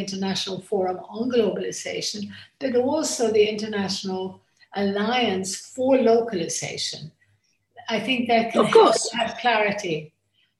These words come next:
Speaker 2: Of course,
Speaker 1: And,
Speaker 2: of course.
Speaker 1: yeah.
Speaker 2: Yeah.
Speaker 1: And I think now, Vandana, that we should be starting the discussion online, because I don't think we can wait anymore now to meet.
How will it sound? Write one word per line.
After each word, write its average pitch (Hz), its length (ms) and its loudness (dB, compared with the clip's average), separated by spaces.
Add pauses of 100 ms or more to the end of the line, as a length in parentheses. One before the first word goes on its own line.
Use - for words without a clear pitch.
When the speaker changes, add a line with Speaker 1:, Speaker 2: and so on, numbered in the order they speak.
(200)
Speaker 2:
Of 262 160 -6
course, 277 420 4
Speaker 1:
And, 605 140 -12
Speaker 2:
of 262 120 -8
course. - 180 -2
Speaker 1:
yeah. 254 140 2 (340)
Speaker 2:
Yeah. 240 160 -2 (440)
Speaker 1:
And 277 320 0
I 320 280 0 (180)
think 311 380 0 (340)
now, 269 680 2 (180)
Vandana, 208 560 0
that 226 300 -2
we 277 360 0
should 226 480 0
be 196 600 -6 (500)
starting 254 1200 -2 (140)
the 233 120 -2
discussion 226 760 -2
online, 190 880 -4
because 220 380 -4
I 226 140 -2
don't 262 260 -4
think 269 240 -4
we 240 100 -10
can 220 160 -12 (160)
wait 220 320 -4
anymore 175 500 -12
now 180 300 -10
to 208 160 -6
meet. 202 440 -2